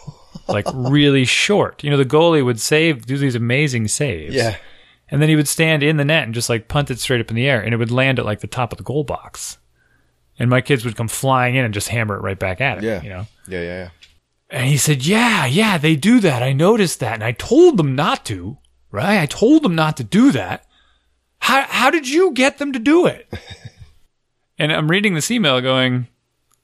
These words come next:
Speaker 2: "Is he being serious?" <laughs> Like,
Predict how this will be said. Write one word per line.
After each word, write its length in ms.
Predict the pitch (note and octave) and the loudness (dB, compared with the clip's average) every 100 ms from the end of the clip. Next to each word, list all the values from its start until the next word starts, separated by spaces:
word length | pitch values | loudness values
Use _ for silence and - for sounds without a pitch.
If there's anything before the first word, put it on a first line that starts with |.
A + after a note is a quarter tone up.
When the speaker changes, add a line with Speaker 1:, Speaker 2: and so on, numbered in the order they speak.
| _ _ _ _ _ _ _ B3 | _ _ _ _ _ _ _ -6
Speaker 2:
"Is 140 | C3+ | -4
he 100 | G#3+ | -2
being 180 | G#3+ D#3 | 0 0
serious?" 600 | G2+ F2+ G2+ C3 - - - - | -2 -4 -2 -2 -2 -4 -6 -4
<laughs> 100 | - - - - - F3+ - E3+ - | -4 -6 -20 -20 -8 -6 -4 -8 -4
Like, 340 | D#3+ - - | -6 -6 -14